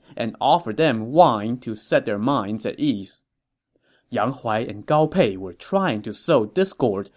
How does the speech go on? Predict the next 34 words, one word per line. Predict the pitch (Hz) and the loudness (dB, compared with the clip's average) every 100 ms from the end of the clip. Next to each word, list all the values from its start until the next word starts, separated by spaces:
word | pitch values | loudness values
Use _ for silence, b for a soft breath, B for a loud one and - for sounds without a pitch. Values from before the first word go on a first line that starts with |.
| b | b
between | 123 - 143 113 | -10 0 0 2
me | 165 143 110 | 2 0 0
and | 113 110 | -2 0
my | 147 | 0
kinsmen," | 151 - 185 156 117 92 87 _ _ | 0 -2 -4 -2 -4 -6 -10 _ _
Liu | 107 104 | -8 -4
Bei | 101 | -4
told | 95 - 98 | -6 -6 -4
them. | 117 117 127 _ _ _ _ | -2 -2 -6 _ _ _ _
"They | 117 | -4
were | 104 98 | -2 -2
also | - 156 - 98 | 0 0 -2 -10
trying | - - 170 110 98 | -6 2 2 2 -4
to | 107 101 | -6 -6
assassinate | 98 - 170 165 117 95 - | -6 -4 -4 -4 -6 -6 -2
me." | 147 113 90 _ _ _ _ _ - | 0 0 -2 _ _ _ _ _ 0
That | 123 127 127 | 2 2 0
is | 110 139 | -4 2
why | 170 135 104 | 4 4 2
they | 117 117 | 0 0
were | 107 | 0
executed. | 156 185 - - - 98 92 - _ _ - | 2 0 -2 -10 -6 -6 -8 -14 _ _ -2
It | 127 | -2
has | 113 104 - | -2 -8 -2
nothing | 170 180 113 95 | 0 0 -4 -4
to | 104 | -6
do | - 156 107 | 2 2 2
with | 107 107 | -2 -2
you, | 147 139 95 - _ _ | 4 4 2 -6 _ _
so | - 104 | -6 -4
do | 98 170 165 | -2 0 2
not | 151 127 107 | 4 2 0
be | 110 101 | -8 -2
worried. | 127 156 101 87 | 2 2 0 -8